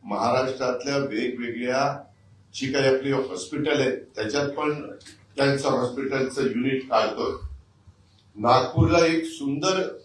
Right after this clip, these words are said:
हॉस्पिटल, कॅन्सर हॉस्पिटल देवेंद्र फडणवीस साहेबांच्या नेतृत्वाखाली निघाल. मी स्वतः बघितलं, भीमरावजी, साडेपाचशे कोटी रुपयाचं हॉस्पिटल आणि अजून तिथं तीनशे चारशे कोटी रुपयाचं काम हे फ्युचर मध्ये चाललेलं आहे.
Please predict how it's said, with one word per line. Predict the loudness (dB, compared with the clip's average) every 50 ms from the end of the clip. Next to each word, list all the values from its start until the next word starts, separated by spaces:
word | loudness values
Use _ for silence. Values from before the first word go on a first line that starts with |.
| -4
हॉस्पिटल, | -4 -4 -4 -2 -2 -2 0 2 2 2 2 2
कॅन्सर | 2 2 2 2 2 2
हॉस्पिटल | 2 2 2 0 -4 -4 -2 2 4 4 4 2 0 -8 -14 -20 _ _ _ _ _ _ 0
देवेंद्र | 2 4 4 4 4 4 2 2 2
फडणवीस | 0 0 0 -2 -2 -2 0
साहेबांच्या | 0 0 2 0 -2 -4 -2 -4 -4
नेतृत्वाखाली | -4 -4 -6 -6 -6 -8 -6 -4 -4 -4 -2 -2 -4 -4
निघाल. | -4 -4 -4 -4 -4 -4
मी | -6 -8
स्वतः | -6 -6 -6 -2 0 0 0
बघितलं, | 0 -2 -4 -4 -6 -6 -2 0 0 0 0 -2 -8 -14 _ _ _ _ _ _
भीमरावजी, | -4 -2 0 2 2 2 2 2 0
साडेपाचशे | -2 -2 0 0 2 2 2 2 2 0 0 0 -4 -6
कोटी | -6 -4 -4 -4 -4 -2 -2
रुपयाचं | -4 -4 -2 -2 -4 -4 -2 -2
हॉस्पिटल | -2 -2 -2 -6 -10 -10 -6 -4 -2
आणि | 0 0 0
अजून | 0 0 0 -2 -4 -6 -6
तिथं | -4 -4 0 2 4 4 4 4 0 -6 -12 _ _ _ -18 _ 2
तीनशे | 2 4 4 4 2 0 4
चारशे | 4 4 4 4 0 -2
कोटी | -4 -2 -2 -2 -2 0
रुपयाचं | -2 -2 -2 -2 -2 -2 -2 -2
काम | 2 6 6 6 6 6 2 -4 -10 -18 _ _ _ _ _ _ _
हे | 0 0 0 0
फ्युचर | -2 -6 0 4 4 4
मध्ये | 4 4 2 0 0 0 2
चाललेलं | 4 4 4 4 4 4 2 2
आहे. | 0